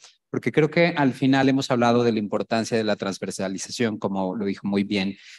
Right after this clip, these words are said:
Baja California Sur, la importancia de hacer políticas, ¿no? Desde justo estos liderazgos de personas con discapacidad, ¿no? Eh,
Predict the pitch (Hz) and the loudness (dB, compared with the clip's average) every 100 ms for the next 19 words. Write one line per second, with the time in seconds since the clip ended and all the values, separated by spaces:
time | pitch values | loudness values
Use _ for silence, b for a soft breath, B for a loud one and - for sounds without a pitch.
0 | _ - 101 101 98 95 - 101 98 90 | _ -4 0 2 4 4 4 2 0 -2
1 | - 117 113 113 b _ 110 104 110 110 | 2 2 2 -2 b _ 0 2 2 2
2 | 104 107 - 104 - 101 107 104 104 - | 0 -2 -2 0 2 4 4 2 -2 0
3 | 98 - - B B - 110 135 123 131 | 0 -2 -10 B B 0 0 0 -2 2
4 | 143 143 - 110 117 120 147 - - _ | 4 4 2 2 4 6 2 0 -10 _
5 | _ _ 110 196 190 - 101 76 - 127 | _ _ 2 2 2 0 0 0 -6 -4
6 | 127 - 151 156 131 107 117 185 226 139 | -2 0 0 2 2 4 4 4 2 0
7 | 107 107 95 - 107 98 104 92 - - | -2 -2 -2 0 0 0 -2 -4 -6 -8
8 | 87 - 92 87 87 - 104 117 170 B | -10 -8 -6 -4 -6 -8 -4 -4 -4 B
9 | B B B B - - 135 123 117 107 | B B B B -20 0 2 4 4 2